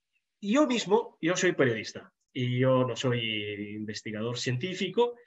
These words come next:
y, pero me he encontrado una vez en mi carrera, eh, con un desafío parecido, una situación parecida. Yo trabajaba, hasta hace el año pasado, trabajaba para B B C Mundo y he trabajado, estaba en la redacción de Londres de B B C Mundo durante la pandemia.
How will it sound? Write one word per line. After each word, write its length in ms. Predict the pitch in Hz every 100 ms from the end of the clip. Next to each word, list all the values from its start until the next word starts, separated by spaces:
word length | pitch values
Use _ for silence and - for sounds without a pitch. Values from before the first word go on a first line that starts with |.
| - - _
y, 240 | 220 240
pero 240 | - 269 269
me 80 | 240
he 40 |
encontrado 440 | 220 196 214 202
una 140 | 160 143
vez 340 | 165 156 -
en 240 | 127 123 123
mi 120 | 139
carrera, 500 | 156 156 165 160 160
eh, 160 | 143 131
con 220 | - 147
un 140 | 143 135
desafío 400 | 135 127 131 120
parecido, 340 | 101 - -
una 120 | 120 123
situación 360 | 127 - 120
parecida. 320 | 113 - 101 - 120
Yo 160 | 170
trabajaba, 640 | 185 175 156 175 165 170
hasta 240 | 131 - 127
hace 160 | 127
el 80 | 143
año 180 | 156 156
pasado, 320 | 151 180 170
trabajaba 460 | - 120 113 123 123
para 360 | 127 127 120 110
B 120 | 120
B 80 | 131
C 120 | 160
Mundo 320 | 180 175 202 _ - -
y 160 | - 190
he 80 | 143
trabajado, 520 | 120 107 147 131 101
estaba 280 | 101 135 117
en 60 |
la 60 | 107
redacción 460 | 110 104 - 151
de 100 | 143
Londres 320 | 147 151 113 -
de 80 |
B 120 | 117 131
B 80 | 131
C 100 | 151
Mundo 240 | 156 190
durante 300 | 190 127 127
la 140 | 110 -
pandemia. 320 | - _